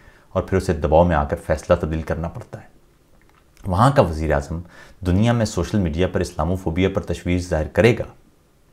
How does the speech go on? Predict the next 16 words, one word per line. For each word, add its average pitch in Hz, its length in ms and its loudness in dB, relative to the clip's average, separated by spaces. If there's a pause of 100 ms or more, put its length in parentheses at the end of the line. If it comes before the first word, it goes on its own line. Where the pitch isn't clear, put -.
(140)
तो 104 80 -6
वो 95 60 -6
तशवीश 92 380 -8
सुनेगा 90 380 -4
कौन? - 160 -14 (1700)
इंसानी 117 380 6
हुकूक 131 340 4
के 120 80 4
मामले 95 380 6
पर 95 200 4 (200)
दुनिया 92 320 2
बात 80 460 4
सिर्फ - 360 -4
तब 101 280 4
सुनती 76 440 -4
है 69 300 -6